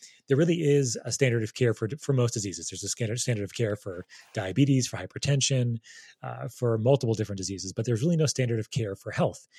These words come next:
And this standard of care for health really needs to address your cellular health, how well your cells are making energy,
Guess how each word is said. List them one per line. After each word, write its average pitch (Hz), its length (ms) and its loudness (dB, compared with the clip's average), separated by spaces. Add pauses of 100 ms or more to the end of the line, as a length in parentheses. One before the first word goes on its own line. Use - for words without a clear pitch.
(280)
And 120 200 2
this 151 140 4
standard 147 280 0
of 110 60 -8
care 117 200 0
for 110 120 -6
health 110 240 -2
really 156 300 2
needs 123 420 -2 (120)
to 110 280 -2 (340)
address 117 440 4
your 120 100 4
cellular 117 520 4
health, 87 260 -20 (320)
how 139 200 2
well 139 240 6
your 123 160 4
cells 113 280 2
are 110 40 0
making 101 320 -10
energy, 143 400 0